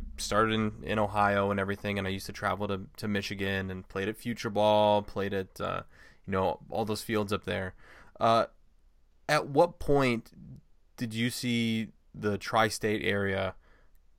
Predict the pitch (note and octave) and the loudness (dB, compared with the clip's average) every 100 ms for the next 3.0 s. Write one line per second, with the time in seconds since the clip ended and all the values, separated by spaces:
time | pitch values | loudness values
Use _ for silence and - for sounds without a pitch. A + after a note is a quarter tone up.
0 | _ - - G#2+ G2+ G2 F#2+ - A2 G2+ | _ -14 -4 -2 0 0 -2 -2 0 0
1 | F#2+ F2+ F2 - - - _ - - A2 | 0 -4 -12 -18 -20 -20 _ -20 -10 -4
2 | A2+ A2 - A#2+ B2+ F#2 - G2+ C2+ | -2 -2 0 4 6 6 4 2 0